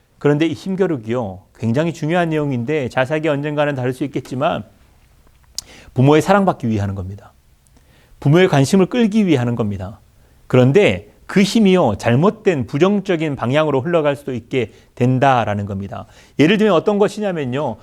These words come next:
부모의 관심을 끌기 위해서 저지레 하는 겁니다. 무엇을 집어 던지고 나면 부모님이 화를 내죠. 화를 내는 것이 무엇이에요? 부모님은 훈육하지 못한 것이 되는 거지만요, 이 힘겨루기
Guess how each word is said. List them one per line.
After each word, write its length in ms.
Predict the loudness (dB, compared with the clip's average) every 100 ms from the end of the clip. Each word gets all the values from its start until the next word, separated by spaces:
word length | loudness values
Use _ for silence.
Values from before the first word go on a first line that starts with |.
| _ -2
부모의 300 | 2 2 2
관심을 400 | -2 -2 -2 -2
끌기 300 | -2 -4 0
위해서 320 | 0 0 -4
저지레 400 | -2 -2 -2 -2
하는 200 | -2 -2
겁니다. 420 | -8 -8 -10 -12 -14 _ 0
무엇을 380 | 2 4 2 2
집어 200 | 2 4
던지고 280 | 4 2
나면 240 | 0 0 -2
부모님이 400 | -2 -2 -2 -4
화를 380 | -2 -2 -2 -2
내죠. 380 | -4 -4 -8 -12 _ -2
화를 280 | 0 2 2
내는 240 | 0 0
것이 220 | -4 -4
무엇이에요? 680 | -6 0 0 0 -4 -4 -6 _ _ _ _
부모님은 540 | 0 2 4 2 0
훈육하지 800 | -4 -4 -4 -4 -6 -2 -2 -4
못한 540 | -6 -4 -4 -4 -4 -2
것이 420 | -4 -6 -8 -8 _
되는 240 | -6 -2 0
거지만요, 640 | -2 -2 -4 -4 -6 -8 -14 _ _
이 160 | -2 0
힘겨루기 920 | 0 0 2 2 2 -2 -6 -6